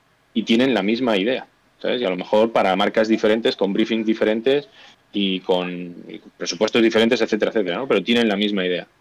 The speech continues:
Y, ah, la estás empezando a ejecutar, no sé qué, y de repente te dice tu jefe, "Hostia, esto creo que en, que en Ámsterdam", o, eh, ojalá fuese Ámsterdam, "esto en India, creo que en Macan, India, eh, sacaron,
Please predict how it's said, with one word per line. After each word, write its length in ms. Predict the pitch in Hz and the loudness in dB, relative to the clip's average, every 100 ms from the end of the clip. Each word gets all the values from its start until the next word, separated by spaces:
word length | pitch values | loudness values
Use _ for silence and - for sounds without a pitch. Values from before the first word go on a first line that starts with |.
| - | -18
Y, 80 | 85 | -14
ah, 200 | 87 87 | -12 -8
la 120 | 90 | -8
estás 240 | 92 95 110 | -4 -4 -2
empezando 440 | 104 101 104 104 | -2 -2 -2 0
a 60 | 104 | 0
ejecutar, 460 | - 98 98 120 | -2 -2 0 0
no 100 | 120 | 0
sé 100 | 110 | -2
qué, 100 | 104 | 0
y 20 | 143 | 2
de 80 | |
repente 300 | 101 92 98 | 0 -2 -6
te 100 | 92 | -6
dice 160 | 95 95 | -6 -6
tu 100 | 90 | -12
jefe, 240 | - 82 - - - | -14 -14 -16 -20 -20
"Hostia, 160 | - 120 | -10 -8
esto 200 | - 139 | -4 -4
creo 200 | 143 139 | -2 0
que 80 | 131 | 0
en, 200 | 113 101 _ | -2 -6 _
que 80 | - | -6
en 80 | 95 | -2
Ámsterdam", 720 | 135 156 - 185 190 190 190 _ - | -2 -2 -2 -2 0 -2 -6 _ -2
o, 300 | 95 87 - 92 | -2 -2 -10 -6
eh, 240 | 85 95 | -2 0
ojalá 380 | 90 95 92 104 | 0 -2 -2 0
fuese 160 | 107 101 | 0 0
Ámsterdam, 380 | 120 90 87 - - - | -2 -4 -4 -8 -18 -4
"esto 240 | 131 - 160 | -4 0 0
en 140 | 117 | 2
India, 380 | 147 175 190 180 | 2 0 0 2
creo 200 | 135 139 | 2 2
que 120 | 143 | 2
en 340 | 123 120 113 - | 0 -2 -6 -8
Macan, 400 | 113 101 127 131 | -4 -2 0 2
India, 480 | 127 147 165 180 190 - - - | 2 0 0 0 -2 -8 -20 -8
eh, 560 | - 110 107 107 107 104 | 0 2 2 2 0 -4
sacaron, 800 | - 104 117 120 120 117 113 | -6 -2 2 2 2 0 -4